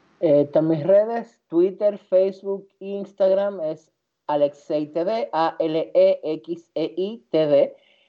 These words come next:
Eh, suelo ser, eh, yo digo que yo soy un poquito más positivo en Instagram y un poquito más cabrón en, en Twitter. <laughs>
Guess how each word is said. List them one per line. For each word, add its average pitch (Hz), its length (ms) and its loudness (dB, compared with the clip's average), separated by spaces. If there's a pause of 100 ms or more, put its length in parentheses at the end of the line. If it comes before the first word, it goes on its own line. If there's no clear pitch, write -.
(220)
Eh, 135 600 4
suelo 160 440 2
ser, 165 480 -4
eh, 139 440 -4
yo 147 100 -2
digo 165 260 0
que 160 160 -4
yo 151 140 -2
soy 175 220 0
un 175 60 -2
poquito 170 340 -4
más 160 140 -4
positivo 175 520 -2
en 165 120 -2
Instagram 170 600 -2 (380)
y 151 100 2
un 151 80 0
poquito 156 400 0
más 151 260 0
cabrón 143 460 0
en, 147 240 -8
en 139 160 -10
Twitter. 175 540 0 (280)
<laughs> 349 1400 -6